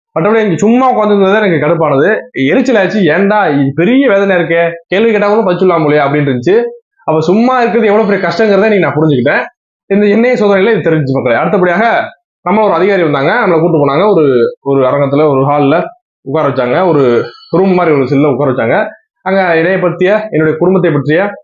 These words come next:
அத்தனை விவரத்தையும் கேட்டு தெரிஞ்சுக்கிட்டாங்க. அடுத்தபடியாக கட்சி பத்தி கேட்டாங்க. கட்சியில எப்ப சேர்ந்தீங்க, என்னென்ன பண்றீங்க,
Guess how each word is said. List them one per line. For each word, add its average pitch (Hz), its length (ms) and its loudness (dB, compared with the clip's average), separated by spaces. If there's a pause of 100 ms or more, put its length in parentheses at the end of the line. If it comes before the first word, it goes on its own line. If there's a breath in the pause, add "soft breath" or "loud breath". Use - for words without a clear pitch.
(140)
அத்தனை 165 560 -2
விவரத்தையும் 190 840 -2
கேட்டு 165 200 -2
தெரிஞ்சுக்கிட்டாங்க. 127 500 0 (420)
அடுத்தபடியாக 208 540 0 (760)
கட்சி 185 280 -2
பத்தி 208 180 2
கேட்டாங்க. 135 320 -2 (400)
கட்சியில 156 240 0
எப்ப 156 100 -2
சேர்ந்தீங்க, 143 360 0 (540)
என்னென்ன 151 240 0
பண்றீங்க, 143 380 0